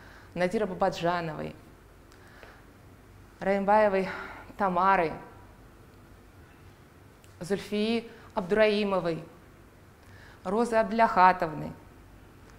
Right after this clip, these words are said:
Замиры Нурмановой, Дуалиевой. Как же можно провести дистанционные уроки, э, с помощью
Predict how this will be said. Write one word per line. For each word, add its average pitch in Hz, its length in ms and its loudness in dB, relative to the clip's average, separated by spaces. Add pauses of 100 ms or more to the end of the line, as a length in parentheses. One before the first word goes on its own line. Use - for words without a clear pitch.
Замиры 202 420 0
Нурмановой, 185 680 -2 (1300)
Дуалиевой. 202 800 -2 (1200)
Как 285 240 0
же 247 120 0
можно 226 280 0
провести 208 640 -2 (240)
дистанционные 190 1000 -2
уроки, 294 580 0 (960)
э, 156 340 -10 (240)
с - 100 -16
помощью 226 600 -2